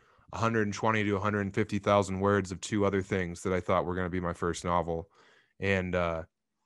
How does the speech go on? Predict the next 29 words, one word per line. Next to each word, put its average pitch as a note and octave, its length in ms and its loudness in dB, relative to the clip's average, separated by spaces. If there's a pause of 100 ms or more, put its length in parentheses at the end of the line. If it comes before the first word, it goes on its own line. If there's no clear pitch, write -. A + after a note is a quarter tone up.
(560)
I A2+ 100 4
was G#2 260 2
really G#2+ 340 4 (200)
pulling G#2 340 0
teeth, G2+ 360 -4
man. F2+ 220 -4
I F#2+ 40 0
was, F2+ 440 -6 (800)
I, G2 160 -2
you A#2 260 -2
could B2+ 140 0
really B2 180 6
see - 160 0
the G2+ 100 0
strings G2+ 440 2
in F#2+ 60 -2
the F2+ 80 -2
puppet F#2+ 280 0
show E2 360 -2 (220)
with F#2+ 180 -4
those F#2 180 0
characters, F2+ 480 0
the F2+ 60 -6
decisions F2 420 -4
they F2 100 -2
were E2+ 80 -4
making. E2 440 -8 (600)
And G2+ 180 -2
then F#2+ 520 -2